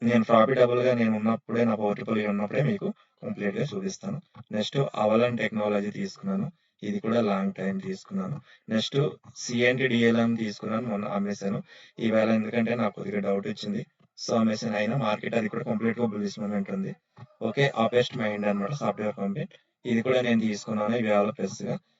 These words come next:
కే-, ఆహ్, కేప్టన్ టెక్నాలజీ అనేది, ఆహ్, ఇది కూడా అమ్మేశాను. just తర్వాత ఇన్వెస్ట్‌మెంట్ చేద్దామని. నాకు అది ప్రాబ్లంగా అంటే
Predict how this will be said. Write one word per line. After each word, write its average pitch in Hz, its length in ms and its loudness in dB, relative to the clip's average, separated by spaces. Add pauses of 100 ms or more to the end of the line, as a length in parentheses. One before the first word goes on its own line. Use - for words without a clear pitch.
(240)
కే-, 120 140 0 (320)
ఆహ్, 107 280 0
కేప్టన్ 120 380 0
టెక్నాలజీ 117 520 2
అనేది, 113 280 2 (480)
ఆహ్, 110 320 -2
ఇది 110 180 2
కూడా 127 260 4
అమ్మేశాను. 117 520 4 (480)
just 104 340 -6
తర్వాత 110 320 2
ఇన్వెస్ట్‌మెంట్ 104 560 -4
చేద్దామని. 101 420 -2 (260)
నాకు 117 200 -2
అది 113 140 2
ప్రాబ్లంగా 107 560 0
అంటే 104 200 0